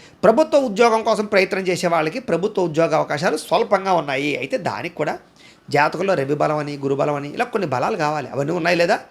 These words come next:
శని బలం అని ఇవన్నీ ఉన్నాయి లేదా చూసుకోవాలి, ఒకసారి జాతకం చూపించుకోవాలి. <clears throat> ఇంకా ప్రైవేట్ ఉద్యోగిని, ఉద్యోగస్తులకి మాట పడవలసిన పరిస్థితి కనపడుతోంది ఉద్యోగస్తులతోటి, అధికారులతోటి. కాబట్టి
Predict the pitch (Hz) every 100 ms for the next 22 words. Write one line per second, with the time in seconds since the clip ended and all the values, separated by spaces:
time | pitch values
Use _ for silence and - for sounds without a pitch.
0 | - _ - - 151 165 170 165 151 139
1 | 147 160 175 302 269 - 202 117 - _
2 | - _ 233 196 170 165 196 175 139 120
3 | - - - - 220 151 - 277 294 185
4 | 175 - _ _ _ _ 196 214 302 330
5 | 269 226 240 226 202 190 180 175 185 196
6 | 160 - 131 135 185 240 277 247 208 180
7 | 208 214 147 - - 120 120 - 131 131
8 | 127 139 131 - 131 160 185 120 127 143
9 | 123 123 - - 208 277 165